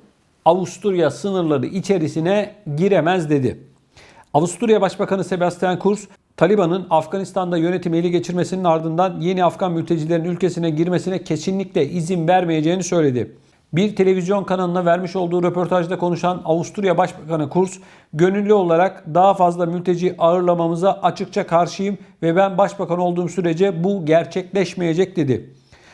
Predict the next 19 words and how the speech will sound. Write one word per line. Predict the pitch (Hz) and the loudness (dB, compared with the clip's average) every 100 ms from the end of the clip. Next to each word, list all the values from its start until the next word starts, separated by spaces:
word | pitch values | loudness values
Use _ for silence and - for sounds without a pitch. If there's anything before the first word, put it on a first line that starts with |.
| - - | -20 0
Afganistan'da | 143 156 208 220 226 208 196 - | 2 2 0 0 0 2 2 2
Avrupa | 151 190 226 208 | 0 2 0 0
Birliği | 185 175 | 0 0
kurumları | 190 196 185 170 | 0 -2 0 2
adına | 165 190 | 0 -2
çalışan | 185 180 180 190 185 | 0 -2 0 -2 0
Afganların | 147 139 185 185 180 196 202 | -2 -2 -2 -2 0 -2 -2
iltica | 175 - 175 190 170 | -4 -4 0 0 0
edilebileceği | 165 175 175 175 170 180 | -2 0 2 0 0 -2
ülkeler | 180 - 185 185 | -2 0 2 2
arasında | 170 - 180 | 0 -2 -2
bir | 175 | -2
seçenek | 170 175 185 190 | -2 -2 -2 0
olarak | 180 170 160 | 2 2 2
Avusturya'nın | 175 175 180 185 175 156 | 0 -2 -2 -2 0 0
bulunmadığını | 175 196 180 170 156 | 0 0 0 0 -2
ifade | 156 180 170 180 | 2 2 4 2
eden | 170 151 | 0 2
başbakan, | 170 175 180 160 185 | 0 0 -4 -2 -2